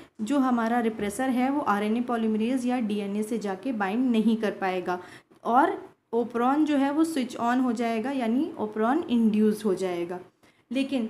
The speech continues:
डीएनए लूपिंग के केस में क्या होता है, जब लूप का फॉर्मेशन हो जाता है तो सबसे पहले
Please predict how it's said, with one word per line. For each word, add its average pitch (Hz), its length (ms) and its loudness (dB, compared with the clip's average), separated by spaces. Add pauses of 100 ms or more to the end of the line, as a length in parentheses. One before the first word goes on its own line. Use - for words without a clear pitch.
(280)
डीएनए 277 440 4
लूपिंग 254 480 2
के 359 100 6
केस 285 300 -4
में 294 140 -2
क्या 294 160 0
होता 240 280 0
है, 254 180 0
जब 277 160 0
लूप 262 280 0
का 330 140 2
फॉर्मेशन 233 580 2
हो 240 120 4
जाता 214 360 -2
है 254 240 -2 (240)
तो 277 60 -4
सबसे 277 380 0
पहले 285 400 2